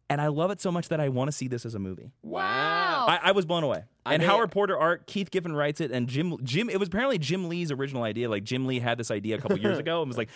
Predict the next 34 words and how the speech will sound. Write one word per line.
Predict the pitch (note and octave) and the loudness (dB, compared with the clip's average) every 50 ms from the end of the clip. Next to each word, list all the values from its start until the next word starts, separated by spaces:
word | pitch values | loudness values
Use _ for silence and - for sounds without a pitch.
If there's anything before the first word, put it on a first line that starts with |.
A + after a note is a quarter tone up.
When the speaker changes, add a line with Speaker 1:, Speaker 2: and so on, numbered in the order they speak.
| - - | -14 -2
Speaker 1:
"Man, | - F#3+ G#3 F#3 | 2 2 2 4
I | D#3+ D3+ | 2 0
just | C#3 D#3 F3 F3 | 2 0 0 0
wanna | F#3 E3 F3 E3+ | 0 -4 -4 -4
see | - E3+ | -4 -4
the | D#3+ D3 | -4 -4
Scooby-Doo | - - - E3 D3+ D#3 C3+ D#3 E3 D3+ | -6 -4 -6 -4 -4 -4 -4 -4 -2 0
gang | D3 C3+ B2+ B2 | 0 0 0 -2
fight | - - C#3+ D#3 C3+ - | -2 -2 -4 -6 -4 -4
zombies." | B2 C3 B2+ C#3+ C#3 G2+ D#2 E2 A#2 - - | -4 -4 -2 -2 -4 -6 -8 -12 -16 -18 -12
Speaker 2:
Yeah. | - B2 A#2+ A2 - _ _ _ _ | -8 -6 -4 -4 -6 _ _ _ _
And | - C#2+ E2 - | -14 -12 -10 -8
Speaker 3:
And | - | -6
Speaker 2:
there | F#2 G2+ G#2 | -6 -4 -4
you | A2+ A#2+ | -4 -4
go. | B2+ D#3+ F#3+ | -4 -2 0
Speaker 1:
And | D3+ A2 A2 A2+ | 0 2 2 2
Speaker 3:
I | B2 | 2
Speaker 1:
it | C#3 | 2
is. | D3+ F3+ F#3 C#3 G#2+ | 2 2 2 0 -2
Speaker 3:
I | - F4+ - _ | -4 -6 -10 _
think | - G#4 G#4+ G#4 - | -16 -16 -16 -12 -10
with | A4 G#4 F4+ - - - | -8 -8 -8 -10 -12 -14
Scooby-Doo | C#4 A#3+ A3 A3+ G3 F#3+ G3+ F#3+ F#3+ F#3+ F#3 F#3 - _ _ | -12 -10 -10 -10 -10 -8 -8 -8 -6 -6 -8 -10 -12 _ _
trying | - - A#3+ A3+ A3+ A3+ A3+ A3 | -16 -12 -10 -8 -8 -8 -8 -8
again, | G3+ F3+ F3 F3+ F3 F3 F3 F3 - _ _ _ _ _ _ | -10 -10 -10 -10 -10 -10 -10 -12 -14 _ _ _ _ _ _
it | - - _ | -20 -20 _
can't | - C4 C4+ C4 - | -14 -12 -12 -12 -12
be | C#4 B3 | -10 -10
worse | G#3+ A3+ A#3 A#3 A3+ - | -8 -6 -6 -6 -6 -8
than | - G#3+ G#3 | -10 -12 -12
what | G3 - | -12 -12
we've | - F3+ F3 | -14 -16 -18
seen. | - - - E3 D#3+ D#3 E3 F3+ | -16 -14 -14 -12 -12 -12 -14 -16